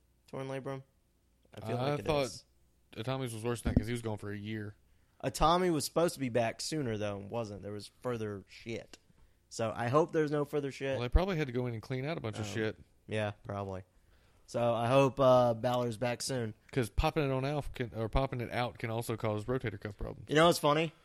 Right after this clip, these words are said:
Speaker 1: I gave so little shits about New Day, I totally missed it. It wasn't even on my list.
Speaker 2: They're never on my list.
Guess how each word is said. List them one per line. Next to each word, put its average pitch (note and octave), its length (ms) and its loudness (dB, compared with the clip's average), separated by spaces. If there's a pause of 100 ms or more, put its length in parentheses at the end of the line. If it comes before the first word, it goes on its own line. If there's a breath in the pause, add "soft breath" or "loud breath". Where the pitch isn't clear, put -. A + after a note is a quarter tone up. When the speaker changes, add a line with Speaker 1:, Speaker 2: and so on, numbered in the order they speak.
(340 soft breath)
Speaker 1:
I C#3+ 120 0
gave D#3 240 6
so C#3 300 2
little D3 280 0
shits C#3+ 400 -6
about A#2+ 260 -4
New B2 200 -6
Day, C3+ 260 -2
I A#2+ 80 -4
totally A2 320 -6
missed G#2 300 -10
it. F2 120 -14 (640)
It A2 140 -6
wasn't G#2+ 260 -6
even G2+ 160 -8
on G2+ 140 -6
my G2 80 -8
list. G2+ 360 -10 (400)
Speaker 2:
They're A2+ 200 -2
never B2+ 240 0
on G#2+ 80 -4
my A2+ 80 -2
list. G2+ 320 -6